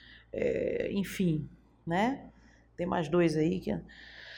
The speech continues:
se você vai atra-, e isso incomoda alguém, você não faz isso para incomodar. Você faz porque você precisa fazer.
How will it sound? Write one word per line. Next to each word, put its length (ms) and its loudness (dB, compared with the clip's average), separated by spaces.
se 80 -14
você 240 6
vai 580 10
atra-, 240 0
e 220 10
isso 180 4
incomoda 640 6
alguém, 680 4
você 260 2
não 160 6
faz 560 6
isso 300 2
para 680 4
incomodar. 1120 2
Você 200 6
faz 280 4
porque 240 -2
você 200 4
precisa 640 4
fazer. 640 4